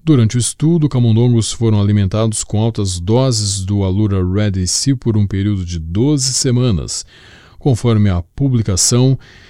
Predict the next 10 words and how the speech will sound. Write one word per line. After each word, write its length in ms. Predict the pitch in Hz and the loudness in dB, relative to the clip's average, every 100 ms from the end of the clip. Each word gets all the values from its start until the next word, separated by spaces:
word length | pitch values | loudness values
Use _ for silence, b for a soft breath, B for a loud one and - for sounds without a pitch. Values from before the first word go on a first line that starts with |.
| B | B
níveis 440 | 110 113 139 127 110 | 2 4 4 4 2
mais 200 | 110 104 | 2 2
altos 380 | 107 110 - 95 | 0 -2 -4 -4
de 180 | 101 95 | -2 0
serotonina 1000 | - - 117 110 92 90 117 143 139 123 | 0 2 2 0 0 0 2 2 2 0
foram 320 | - 123 113 | -2 0 2
observados 720 | 101 - 101 92 104 110 98 | 0 -2 -2 -2 0 0 0
em 80 | 98 | 0
roedores 800 | 92 92 90 82 110 131 131 - | 0 0 -2 0 2 2 2 0
que 160 | 120 | -4